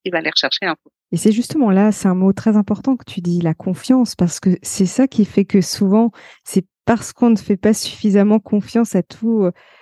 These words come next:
Speaker 2: à tout ce potentiel qu'on maîtrise pas, finalement, que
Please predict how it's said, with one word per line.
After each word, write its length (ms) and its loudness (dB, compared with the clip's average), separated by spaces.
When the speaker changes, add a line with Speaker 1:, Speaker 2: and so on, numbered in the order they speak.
Speaker 2:
à 80 0
tout 160 -6
ce 100 -12
potentiel 720 0
qu'on 160 0
maîtrise 480 -2
pas, 200 0
finalement, 560 0
que 280 2